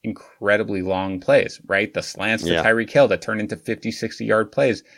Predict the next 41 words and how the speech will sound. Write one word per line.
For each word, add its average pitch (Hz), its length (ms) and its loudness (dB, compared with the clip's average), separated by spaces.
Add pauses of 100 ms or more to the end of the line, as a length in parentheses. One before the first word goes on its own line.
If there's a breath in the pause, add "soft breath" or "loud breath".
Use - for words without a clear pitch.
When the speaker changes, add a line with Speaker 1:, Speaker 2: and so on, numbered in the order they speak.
(140 soft breath)
Speaker 1:
The 101 80 -6
huge, 135 540 2
you 123 80 -2
know, 117 180 2
every 123 240 -2
time, 131 420 -2 (120)
you 120 100 -6
know, 117 140 -2
Travis 117 300 0
Kelce 123 260 -2
catches 113 300 -2
the 117 80 -2
ball, 143 200 0
it's - 80 -2
just 98 160 -12
a - 40 -12
fifteen, 113 420 -6
twenty, - 160 -2
they 127 140 4
can 156 140 2
snap 131 360 0
off 131 180 0
a 104 40 -4
twenty 120 320 -4
yard 110 200 2
play 113 380 2 (300 soft breath)
like 110 160 0
other 113 200 -2
teams 113 300 -4
snap 104 260 -4
off 107 260 -6
five 107 300 0
yard 104 460 -2
outs, - 360 -2
you 104 120 -6
know, 107 160 0
it's - 160 -6
just - 260 -10
nothing 107 380 -6
for 98 100 -10
them. 90 220 -6